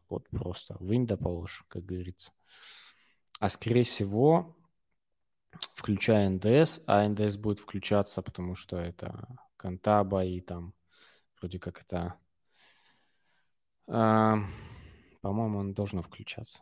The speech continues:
В общем, это вылетит в копеечку жесткую просто. Мама, не горюй. Но, тем не менее, э, этим стоит заниматься. Повторюсь, для чего?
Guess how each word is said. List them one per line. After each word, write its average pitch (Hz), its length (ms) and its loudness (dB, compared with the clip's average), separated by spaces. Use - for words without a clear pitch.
В 107 60 -12
общем, 110 280 0
это 110 180 2
вылетит 110 640 -2
в - 160 -20
копеечку - 640 -10
жесткую - 640 -10
просто. - 480 -12
Мама, 98 180 -2
не 95 120 -2
горюй. 95 400 -2
Но, 156 460 8
тем 117 200 4
не 113 80 4
менее, 127 680 4
э, 101 400 2
этим 110 260 -2
стоит 104 320 0
заниматься. 101 640 -6
Повторюсь, 101 580 -2
для 101 160 -4
чего? 98 500 -4